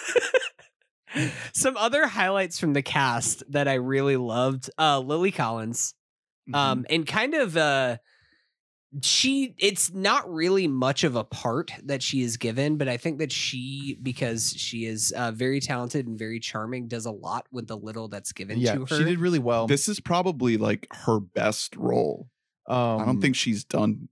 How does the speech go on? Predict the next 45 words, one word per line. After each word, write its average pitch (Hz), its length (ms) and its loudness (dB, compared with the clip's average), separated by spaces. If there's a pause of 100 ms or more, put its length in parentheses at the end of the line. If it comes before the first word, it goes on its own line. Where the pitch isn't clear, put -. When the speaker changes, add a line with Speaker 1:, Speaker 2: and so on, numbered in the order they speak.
(140)
Speaker 2:
much - 480 0
of 127 100 -4
Speaker 3:
Yeah, 127 360 2
Speaker 2:
note. 127 100 -2 (120)
Speaker 3:
I 143 140 2
will 160 240 2
say 127 460 2 (1160)
she 131 500 -6 (160)
looks 101 500 -10
like 95 340 -12 (520)
a 107 120 -8
millennial. 110 600 -2 (440)
Speaker 2:
Mm. 104 180 -8 (280)
Speaker 3:
Uh, 95 340 -2
you 107 120 -6
can't, 123 340 -4
you 117 60 -4
can't 135 200 0
take 151 180 0
that 110 120 2
out 95 160 0
of - 80 -10
an 87 60 -10
actor. - 340 -14 (200)
That 101 180 -6
she 110 140 -2
Speaker 2:
Mm-hmm. 98 80 0
Speaker 3:
just 110 180 -4
has 104 220 0
the 104 80 -2
millennial 80 420 -8
face. - 340 -16 (300)
Speaker 2:
Didn't 247 200 2
you 294 120 4
tweet 180 400 0
something 185 600 2
that 151 100 4
was 131 200 0
like, 123 280 2
"You 120 160 2
can't 143 260 4
have 131 80 4
more 123 200 4
than 107 220 2
one 110 440 4